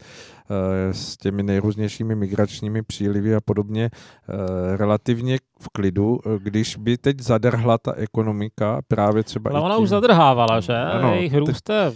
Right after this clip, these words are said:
Speaker 2: kolem nuly.
Speaker 1: Hmm.
Speaker 2: To není nějak slavná hodnota a, eh, člověk, když, když se začne za-, zabývat tím, jestli se Němcům daří, tak zjistí, že zas tak moc se jim nedaří. Je-, jedna věc je jejich exportní, eh, průmysl. Ten byl dlouho velmi silný, ale ten průmysl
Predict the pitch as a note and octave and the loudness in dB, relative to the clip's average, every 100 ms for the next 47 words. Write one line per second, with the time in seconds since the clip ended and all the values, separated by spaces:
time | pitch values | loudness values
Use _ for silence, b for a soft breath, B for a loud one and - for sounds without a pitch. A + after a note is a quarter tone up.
0 | - E3 G#3+ F3 C3 A#2 G#2 D3 F3 _ | -4 -4 -2 0 0 -2 -4 -10 -16 _
1 | - G#2 G2 B2 C#3 C#3 F#3 F3 F3+ F3+ | -6 -4 -4 -6 -6 -4 -2 -4 -4 -4
2 | - E3+ F#3+ F#3+ D3+ C3+ - A2+ A#2+ A#2+ | -4 -4 -2 -2 -2 -4 -2 -2 0 0
3 | A2+ A#2 B2 - - - - - - - | -2 -2 -6 -10 -20 -20 -16 -12 -12 -12
4 | - - - C#3+ G3 F3+ C#3+ A#2+ C3 A#2 | -16 -16 -10 -6 -4 -4 -8 -6 -6 -4
5 | - - G3+ - G#3+ D3+ C#3 B2+ C3+ F3+ | -4 -2 -2 0 2 2 0 -2 -2 0
6 | F3+ - E3 C3+ - F3 F#3 F3 F3+ G#3 | -2 -2 -2 -2 0 -2 -2 -2 -4 -6
7 | F3 B2+ C3 F#3+ B2 G#2+ A2 A#2 - - | -6 -4 -4 -6 -8 -6 -4 -4 -4 -2
8 | C#3 D3 A#2 - D3 C3+ B2 C#3+ C3 G#2+ | 0 0 -2 -2 -4 -4 -4 -4 -4 -4
9 | G#2 - - _ B B B B B - | -4 -6 -14 _ B B B B B -4
10 | B1+ E3 B3+ C#4 C#4 - G#3 G3+ F3+ F3 | 0 2 2 2 0 2 4 6 6 2
11 | D#3 E3+ - - C#3 - D3+ D3 C3 A#2+ | 0 -6 -2 2 2 2 -4 0 0 0
12 | A2+ C3 C3 A2+ A2 C#3+ E3+ F#3+ C3 D3+ | 2 2 2 0 -2 -2 2 2 4 4
13 | D3 C3+ C#3 C#3 - B2+ G#2+ G2 A2 D#3+ | 6 6 4 2 -4 -4 -4 -4 -4 -4
14 | F#3 G#3+ G#3 A3+ G3 | -4 -4 -2 -2 -4